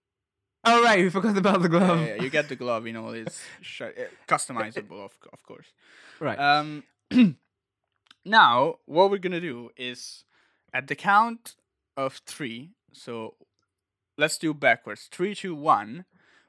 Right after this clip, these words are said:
Speaker 2: We both have to say the name that we have in mind for this product.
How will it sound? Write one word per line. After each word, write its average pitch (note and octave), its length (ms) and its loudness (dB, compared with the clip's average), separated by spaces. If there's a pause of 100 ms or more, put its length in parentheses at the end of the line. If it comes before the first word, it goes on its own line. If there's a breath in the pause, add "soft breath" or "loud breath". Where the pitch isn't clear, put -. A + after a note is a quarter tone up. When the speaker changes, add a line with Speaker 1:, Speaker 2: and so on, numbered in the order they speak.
Speaker 2:
We F3+ 200 -4
both A3 360 4
have G#3 240 0
to F#3+ 100 -16
say C#3 540 2 (320)
the C#3 200 -6
name D3 680 -4 (300)
that B2+ 180 -2
we C3 120 0
have B2 180 2
in A#2+ 100 -8
mind A2+ 360 -2
for A2 140 -14
this A2 200 -18
product. F#2 480 -16